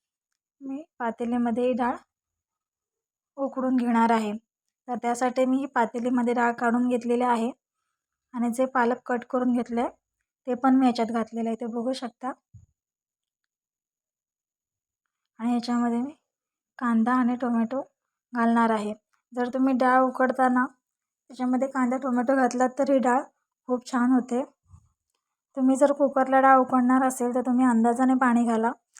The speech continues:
पण मी आता ही डाळ पातेलीमध्ये उकडून घेणार आहे. तर त्यासाठी इथे मी दीड तांब्या पाणी घातलेलं आहे, ते बघू शकता. याच्यामध्ये मी थोडी हळद घालत आहे आणि एक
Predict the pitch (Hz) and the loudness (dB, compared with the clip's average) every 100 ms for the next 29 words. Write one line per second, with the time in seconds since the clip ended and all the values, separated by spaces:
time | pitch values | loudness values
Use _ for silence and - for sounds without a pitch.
0 | _ - 247 240 247 240 254 254 254 262 | _ -8 0 2 2 0 -2 0 2 2
1 | 262 240 240 240 247 247 262 254 247 247 | 4 2 2 -2 0 2 2 0 -2 0
2 | 247 240 254 240 226 226 247 226 240 240 | 0 2 2 2 0 -4 -8 -8 -8 -6
3 | 254 262 247 - 240 240 302 _ _ _ | -10 -8 -10 -6 -2 -2 -4 _ _ _
4 | _ _ _ _ 277 226 269 262 - _ | _ _ _ _ -14 -6 -2 -2 -4 _
5 | _ - 240 226 254 254 233 247 240 240 | _ -8 -4 -2 -2 -2 0 -2 -4 -4
6 | 240 240 233 233 233 240 262 233 - 233 | -4 -2 -2 -4 -6 -8 -8 -10 -10 -12
7 | - _ _ _ _ - 254 254 254 254 | -12 _ _ _ _ -18 -10 -4 0 2
8 | 262 262 311 - _ _ _ _ _ _ | 2 2 0 -6 _ _ _ _ _ _
9 | - 247 254 247 240 247 240 240 240 226 | -10 -4 -2 0 0 0 0 0 -2 -2
10 | 240 - _ _ _ _ _ _ _ _ | -4 -8 _ _ _ _ _ _ _ _
11 | _ _ _ _ _ _ _ 233 240 311 | _ _ _ _ _ _ _ -4 -2 -2
12 | - - 233 | -6 -6 -4